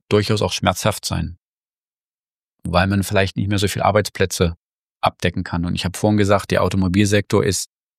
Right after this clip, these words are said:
einer der Arbeitgeber in Deutschland, in Europa, und man hat das bei den einem oder anderen O E M ja mitbekommen, wie über einzelne Werke verhandelt und, äh, diskutiert wurde, macht man das Werk zu,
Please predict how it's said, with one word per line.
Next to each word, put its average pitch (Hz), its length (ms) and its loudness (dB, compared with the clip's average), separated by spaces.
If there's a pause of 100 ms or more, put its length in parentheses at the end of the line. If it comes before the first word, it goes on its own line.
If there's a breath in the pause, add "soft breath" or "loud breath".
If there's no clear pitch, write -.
(220)
einer 101 260 4
der 95 140 4
Arbeitgeber 98 760 2
in 101 160 -2
Deutschland, 98 460 0
in 98 180 -2
Europa, 104 540 2
und 87 280 -2
man 90 160 -6
hat 92 120 -2
das 92 100 -6
bei 87 120 0
den 90 200 0
einem 98 360 -2
oder 92 200 -2
anderen 101 200 0
O 98 120 0
E 98 60 2
M 95 140 0
ja 92 80 0
mitbekommen, 104 580 2 (680)
wie 101 240 0
über 95 220 2
einzelne 98 400 0
Werke 104 480 4 (360)
verhandelt 117 800 2
und, 98 440 -4
äh, 107 120 -6
diskutiert 110 540 0
wurde, 104 220 2
macht 92 220 -2
man 95 80 -4
das 95 140 -2
Werk 98 220 0
zu, 135 560 2